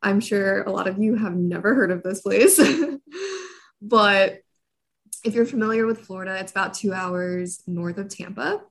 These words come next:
So I'm here mainly for school, but I don't plan on staying here very long.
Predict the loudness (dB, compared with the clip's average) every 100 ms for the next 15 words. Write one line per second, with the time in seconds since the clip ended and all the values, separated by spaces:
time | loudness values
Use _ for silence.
0 | _ _ -20 -20 -20 _ -14 -10 -2 2
1 | 4 4 2 2 0 0 -2 -4 -4 -6
2 | -6 -8 -8 -4 0 0 0 -2 -2 -2
3 | -2 -4 -4 -6 -4 -6 -4 -4 -2 -2
4 | -2 -2 -4 -4 -2 -2 0 2 4 6
5 | 4 0